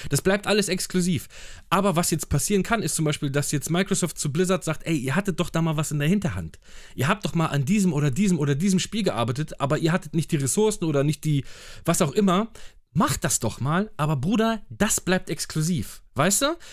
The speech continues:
So, das kann ich mir vorstellen und das würde auch Sinn machen. Und ich glaube, sowas Ähnliches würden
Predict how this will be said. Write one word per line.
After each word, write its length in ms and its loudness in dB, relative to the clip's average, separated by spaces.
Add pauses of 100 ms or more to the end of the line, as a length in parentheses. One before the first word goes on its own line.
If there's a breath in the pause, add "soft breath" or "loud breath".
So, 120 -2
das 260 2
kann 180 -2
ich 140 0
mir 140 2
vorstellen 420 -2
und 140 0
das 160 0
würde 160 2
auch 80 -2
Sinn 160 2
machen. 180 0
Und 100 0
ich 60 -6
glaube, 300 2
sowas 320 0
Ähnliches 480 -4
würden 340 2